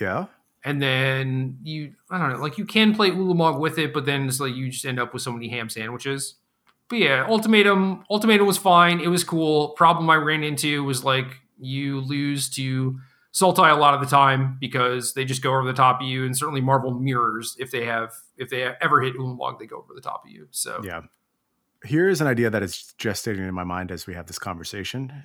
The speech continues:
Speaker 1: and I wanna stop the podcast and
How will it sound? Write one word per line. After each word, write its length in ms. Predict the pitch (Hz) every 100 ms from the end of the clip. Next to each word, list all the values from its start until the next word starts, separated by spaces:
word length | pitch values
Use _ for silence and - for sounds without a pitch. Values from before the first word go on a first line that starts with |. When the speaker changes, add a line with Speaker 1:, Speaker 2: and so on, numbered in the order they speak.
| -
Speaker 1:
and 300 | 101 82 - _ _
I 200 | 104 95 85 101
wanna 180 | 110 92
stop 260 | - 92
the 80 | -
podcast 500 | - 87 - 92 -
and 180 | 92